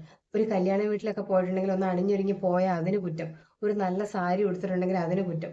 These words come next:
മൂക്ക് പോലും ഇടാൻ പറ്റൂലായിരുന്നു നല്ലൊരു ചുരിദാർ. എന്തിനു പറയുന്നു, ഷർട്ട് ഇട്ട ഒരാളോട് മിണ്ടിയാലോ നോക്കിയാലോ വരെ അപവാദം പറഞ്ഞ് നടക്കും.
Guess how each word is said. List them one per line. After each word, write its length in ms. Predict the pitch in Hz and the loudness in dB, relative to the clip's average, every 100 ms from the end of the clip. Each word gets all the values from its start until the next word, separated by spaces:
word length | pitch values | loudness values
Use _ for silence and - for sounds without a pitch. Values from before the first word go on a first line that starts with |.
| - | -8
മൂക്ക് 340 | 196 208 208 | -4 -2 -2
പോലും 240 | 240 220 208 | 0 2 2
ഇടാൻ 200 | 196 196 | 2 -2
പറ്റൂലായിരുന്നു 500 | 170 185 175 170 170 | 0 2 2 2 0
നല്ലൊരു 240 | 165 170 | -2 -4
ചുരിദാർ. 380 | - 160 165 165 160 - - - - | -2 -2 0 0 -2 -6 -20 -18 -4
എന്തിനു 280 | 190 208 220 | 0 2 2
പറയുന്നു, 360 | 196 185 180 | 2 0 0
ഷർട്ട് 420 | 175 185 180 - | -2 -2 -2 0
ഇട്ട 160 | 247 233 | 0 2
ഒരാളോട് 540 | 196 190 185 185 196 | 2 4 4 4 2
മിണ്ടിയാലോ 600 | 196 175 175 180 214 214 208 | 0 0 0 2 2 0 0
നോക്കിയാലോ 600 | 180 180 175 233 220 214 | 0 -2 -2 2 2 4
വരെ 340 | 180 170 - 170 | 2 -2 -6 -4
അപവാദം 400 | 165 180 185 190 | 0 2 2 0
പറഞ്ഞ് 240 | 170 165 | -2 0
നടക്കും. 300 | 160 151 - | 0 -2 -4